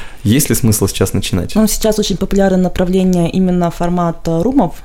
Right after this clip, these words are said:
Speaker 2: Это
Speaker 1: Мгм.
Speaker 2: когда нужно за какое-то определённое количество времени выйти из комнаты. Комната
Speaker 1: Мгм.
Speaker 2: тематическая, есть сценарий.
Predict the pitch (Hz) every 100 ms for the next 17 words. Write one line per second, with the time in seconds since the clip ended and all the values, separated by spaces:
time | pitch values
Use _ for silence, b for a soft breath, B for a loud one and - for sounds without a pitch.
0 | - - 104 98 170 165 165 160 170 156
1 | 160 160 175 156 156 160 165 165 151 170
2 | - - 160 208 311 226 160 214 214 185
3 | - 170 160 151 147 - 104 98 98 98
4 | 170 - 311 269 - 170 165 165 - 170
5 | 160 151 147